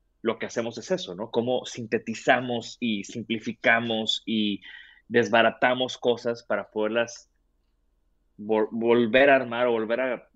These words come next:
reprocesar de una manera más simple y sencilla. Entonces, sí, sí siento a veces que hay como esta barrera de,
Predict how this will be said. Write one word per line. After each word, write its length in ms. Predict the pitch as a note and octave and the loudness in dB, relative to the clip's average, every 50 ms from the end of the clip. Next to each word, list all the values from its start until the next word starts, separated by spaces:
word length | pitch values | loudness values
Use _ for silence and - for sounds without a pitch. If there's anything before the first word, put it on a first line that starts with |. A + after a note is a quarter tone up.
| _ _ _ _ | _ _ _ _
reprocesar 1120 | - A2+ A2+ A2+ G#2+ - - A#2 A2+ - - - A2+ - - - A2+ G#2 A2 A#2 - - _ _ _ _ _ _ _ _ _ _ _ - | -14 -8 -8 -8 -6 -6 -4 -4 -4 -4 -6 -12 -12 -12 -10 -10 -8 -8 -8 -8 -10 -12 _ _ _ _ _ _ _ _ _ _ _ -6
de 80 | A#2 | -6
una 100 | A#2 A2+ | -4 -4
manera 260 | A2 G#2+ G#2 G#2 G2+ | -4 -6 -6 -6 -6
más 180 | G2 G2+ G2+ - | -6 -8 -10 -12
simple 320 | - - B2 A2+ - G#2+ | -12 -10 -10 -8 -6 -8
y 40 | G2 | -8
sencilla. 580 | - G#2 G2+ - - E3 E3+ C#3+ G#2 F2 - _ _ _ _ _ _ _ - _ _ _ - | -6 -8 -10 -6 -2 0 0 0 -2 -6 -10 _ _ _ _ _ _ _ -20 _ _ _ -10
Entonces, 640 | A2+ A2 - B2+ B2+ A#2 - C#3+ C#3 - - - | -6 0 0 0 2 6 6 6 6 4 -4 -8
sí, 640 | - - - - E3 E3+ E3+ F3 F#3 F#3 F#3 F#3 _ _ _ _ _ - - _ _ _ _ _ _ _ _ _ _ _ | -8 -6 0 4 4 4 6 4 2 0 -4 -6 _ _ _ _ _ -20 -20 _ _ _ _ _ _ _ _ _ _ _
sí 260 | - - - D#3+ E3+ | -10 -2 0 0 0
siento 380 | D#3+ - F3+ E3+ D#3+ D3+ - D#3+ | 2 2 2 2 2 4 4 6
a 60 | D3+ | 6
veces 340 | D3 C#3 C3+ C#3+ D3+ - - | 6 4 2 -2 -8 -8 -8
que 140 | - B2+ A#2 | -6 -6 -4
hay 140 | A#2 A#2+ | -4 -6
como 300 | - - B2+ B2 A#2 A#2 | -6 -10 -10 -8 -8 -10
esta 440 | A#2 A2+ - - - B2+ A#2+ A#2+ A#2 | -10 -10 -12 -8 -6 -4 -4 -4 -4
barrera 760 | A2 G#2+ G2+ G2 F#2+ G2 G#2+ G#2+ G#2+ G#2+ A2 A2+ A2 A2 A2 G#2+ | -6 -6 -8 -8 -8 -6 -4 -4 -4 -2 -2 -2 -2 -2 -4 -4
de, 680 | G#2 G#2 F#2+ F#2+ F#2 F2+ F2+ F2+ E2+ E2 D#2+ D#2 | -6 -8 -8 -8 -10 -10 -12 -12 -14 -14 -16 -20